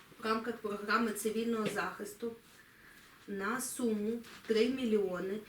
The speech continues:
нуль сімдесят шість чотириста шістдесят дев'ять за напрямком реконструкція будівлі закладу дошкільної освіти, ясла, садок,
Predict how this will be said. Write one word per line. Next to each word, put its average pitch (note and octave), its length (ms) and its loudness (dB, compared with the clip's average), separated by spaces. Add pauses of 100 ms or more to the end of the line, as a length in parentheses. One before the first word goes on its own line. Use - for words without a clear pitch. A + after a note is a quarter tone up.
(220)
нуль A3+ 240 2
сімдесят G#3+ 640 -2
шість C4+ 320 -4
чотириста A3+ 540 0
шістдесят G3+ 680 -4
дев'ять F3+ 420 0 (1700)
за F#3 220 -2
напрямком A#3 920 2 (1600)
реконструкція A3+ 680 0
будівлі G#3+ 340 2
закладу G#3 440 0
дошкільної G#3 500 0
освіти, F#3+ 340 -4
ясла, G3+ 340 -2
садок, G3 300 -4